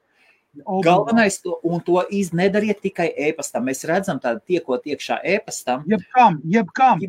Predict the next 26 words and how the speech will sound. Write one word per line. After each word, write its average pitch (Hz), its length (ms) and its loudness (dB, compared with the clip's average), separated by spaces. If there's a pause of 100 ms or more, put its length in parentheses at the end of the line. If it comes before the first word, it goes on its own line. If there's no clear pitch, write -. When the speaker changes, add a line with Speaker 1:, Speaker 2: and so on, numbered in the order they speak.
Speaker 2:
Galvenās 220 680 4
savas 196 360 -2
sistēmas, 131 600 -4
kur 165 240 -2
jūs 196 260 -2
turat 190 380 -2
savu 131 320 -2
informāciju, 117 960 -8
lūdzu 170 400 2
nodrošiniet. 165 640 -4
Un 143 100 -10
paskat-, 214 440 -4
paskatīsimies, 131 880 -4
tad 131 140 -10
astoņpadsmitajā 185 680 -2
gadā 180 300 2
viņa 220 240 2
noķēra 185 540 2 (480)
Yahoo. 104 420 0 (1700)
Tikko 226 340 6
viņa 165 240 0
noķēra, 208 580 2 (240)
<laughs> - 280 -10
tikko - 400 2
viņa 127 160 2
noķēra, 113 480 0